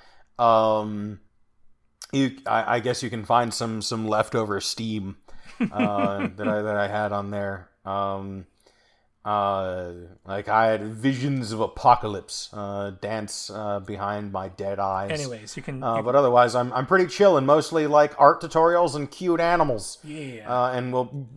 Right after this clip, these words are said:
Speaker 1: shortly be posting art for, um, <laughs> uh, of all the, like, pointless projects to, to endeavor in, I am building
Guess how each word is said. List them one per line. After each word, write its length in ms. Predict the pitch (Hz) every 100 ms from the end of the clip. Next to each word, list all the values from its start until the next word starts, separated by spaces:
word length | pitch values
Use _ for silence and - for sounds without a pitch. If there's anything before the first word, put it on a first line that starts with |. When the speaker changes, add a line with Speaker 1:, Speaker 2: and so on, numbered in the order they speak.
| 151
Speaker 1:
shortly 460 | - - 170 160
be 140 | 151 151
posting 480 | 143 151 139 156 143
art 360 | 139 143 -
for, 440 | - 135 135 135 127
um, 380 | 135 131 131 123 - -
<laughs> 180 | -
uh, 160 | - 151 - - - 220 -
of 180 | 175 185
all 420 | 185 196 233 220
the, 200 | 208 208
like, 360 | 190 185 170 - - - _ - - - - - -
pointless 560 | - 185 214 202 170
projects 560 | - 170 170 143 135 -
to, 240 | 156 147 143
to 180 | 143
endeavor 480 | 139 127 143 131 120
in, 200 | 110 113 -
I 200 | 131 151
am 260 | 151 156
building 560 | 135 147 151 147 135 147